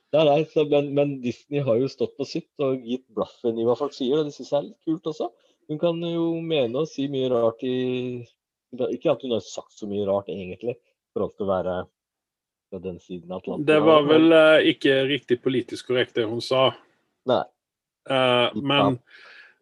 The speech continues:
Speaker 2: Det er, ja, det er fint at, eh, Disney ikke får panikk og, eh, kaster ut henne, men samtidig så hadde jeg satt pris på om hun hadde kastet ut henne, for jeg liker ikke den karakteren.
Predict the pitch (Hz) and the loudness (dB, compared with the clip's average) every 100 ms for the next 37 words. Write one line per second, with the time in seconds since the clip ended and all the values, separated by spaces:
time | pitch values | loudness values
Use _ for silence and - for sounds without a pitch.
0 | - 156 180 185 185 175 180 190 170 175 | -18 4 8 10 8 8 6 6 4 4
1 | 165 - 170 123 135 127 - 135 139 139 | 2 2 2 2 0 -4 -2 0 0 2
2 | 147 - 127 127 123 127 120 120 127 127 | 0 0 -2 -4 -2 -2 0 -2 0 0
3 | 147 127 127 120 123 120 120 120 117 - | -2 -2 -2 2 2 0 0 -2 -2 -2
4 | 123 - 107 101 - 120 147 135 - 123 | -4 -2 -4 -4 -4 -2 0 -2 -6 -6
5 | 135 135 131 - 139 135 135 117 120 120 | -4 -4 -6 -2 -2 -2 -2 0 0 0
6 | - 123 107 117 120 107 135 131 - 110 | -2 -2 -2 -2 -4 -2 -2 -2 -4 -6
7 | - 101 - 107 117 139 131 135 117 117 | -6 -6 -8 -6 -2 -2 -2 -6 -2 -4
8 | 117 101 113 113 98 117 101 - - 104 | -4 -10 -10 -4 -4 -4 -8 -12 -12 -12
9 | - - 87 101 95 104 113 | -14 -16 -8 -8 -6 -10 -10